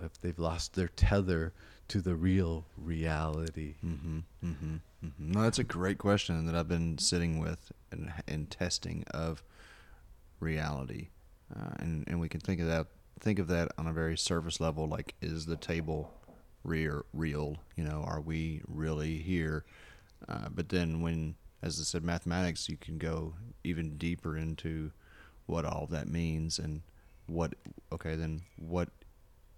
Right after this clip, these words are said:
Speaker 2: what is, what is the deeper nature of the reality that we're experiencing? And as we get deeper into that, we are finding that,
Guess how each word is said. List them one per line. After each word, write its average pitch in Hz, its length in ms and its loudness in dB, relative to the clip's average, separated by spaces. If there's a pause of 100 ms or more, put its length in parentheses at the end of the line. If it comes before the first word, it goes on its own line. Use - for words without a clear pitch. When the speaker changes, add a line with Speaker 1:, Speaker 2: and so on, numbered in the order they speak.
(680)
Speaker 2:
what 92 300 4
is, 107 500 6 (2500)
what 98 160 6
is 92 140 6
the 90 80 0
deeper 90 320 4
nature 82 440 2
of 78 180 -4
the 78 100 -2
reality 78 520 0
that 78 140 0
we're 73 160 -2
experiencing? 76 800 -2 (340)
And 85 420 2 (100)
as 110 220 4
we 92 180 2
get 80 300 0
deeper 80 400 -2
into 82 440 -2
that, 80 280 -2
we 82 260 -2 (1120)
are 90 140 0
finding 90 600 2 (160)
that, - 240 -2